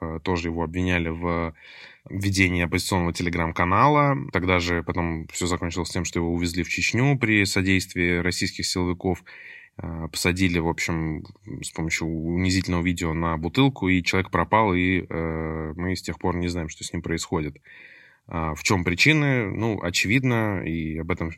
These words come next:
говорят сами местные, что просто не было возможности,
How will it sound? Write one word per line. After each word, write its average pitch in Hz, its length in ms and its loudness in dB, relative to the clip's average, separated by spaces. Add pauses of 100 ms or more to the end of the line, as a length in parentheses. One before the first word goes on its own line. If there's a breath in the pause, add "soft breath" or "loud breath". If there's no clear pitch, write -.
(280)
говорят 90 380 0
сами 120 200 2
местные, 107 400 2
что 85 320 -2
просто 92 340 -2
не 98 140 4
было 82 160 -2
возможности, 85 760 -2